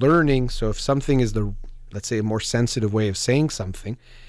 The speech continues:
if we attack anyone who doesn't know that word yet, we don't even let that way of learning happen or the process of learning happen so that people recognize, "Okay, maybe I can learn about this." We are just attacking.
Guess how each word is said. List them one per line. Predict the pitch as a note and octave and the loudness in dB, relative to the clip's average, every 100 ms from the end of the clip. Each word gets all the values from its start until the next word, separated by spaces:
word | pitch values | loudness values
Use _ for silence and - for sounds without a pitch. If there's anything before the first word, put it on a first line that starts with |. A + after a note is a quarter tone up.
| - - A#2 | -16 -8 -6
if | - | 0
we | B2 | 0
attack | - C3 C3 | 2 0 2
anyone | B2 B2 A2 | 2 2 2
who | A2 | 2
doesn't | A2+ A#2 | 2 4
know | A2 A2+ | 4 2
that | G2+ | 0
word | G2+ A#2 E3+ F#3 | 0 4 4 4
yet, | A2+ A2 | 0 0
we | A#2 | 2
don't | C3+ C3+ | 2 2
even | B2+ A#2 | 2 2
let | A2 B2+ - - - - - - - | 2 2 0 -16 -20 -20 -20 -18 -12
that | G#2+ A#2+ A#2 | -2 0 0
way | F2+ A2 B2 | -2 2 4
of | B2 A2 | 4 2
learning | A2+ C#3 D3+ C#3 B2+ A2+ - - - - | 2 4 4 4 2 0 -6 -20 -20 -16
happen | - A2 - F2 | -4 -2 -2 -4
or | F2+ | -4
the | E2 | -6
process | F2+ - C3+ - C#3+ | -2 2 2 2 -2
of | G2+ F#2+ | -4 -4
learning | G2+ D#2+ E2 | -4 -6 -8
happen | F#2 E2+ - | -8 -8 -10
so | C#2+ - | -14 -10
that | F#2 | -10
people | - G#2 - | -10 -10 -8
recognize, | G2 A2 - A2 G2+ F#2 | -4 -4 -4 -6 -4 -6
"Okay, | G2+ - B2+ G2 - | -6 -2 -2 -4 -10
maybe | G2+ F2+ G#2 | -10 -4 -4
I | |
can | G#2 A2+ | -2 2
learn | C3 F3 | 4 4
about | D#3+ F#2 - | 0 -4 -10
this." | - - - | -10 -10 -8
We | A2 G2 F2+ - - - | -6 -6 -6 -6 -8 -8
are | F#2+ G2 | -6 -4
just | G#2 G2+ - | -4 -6 -8
attacking. | G2 - B2+ B2+ - - | -6 0 0 0 -6 -8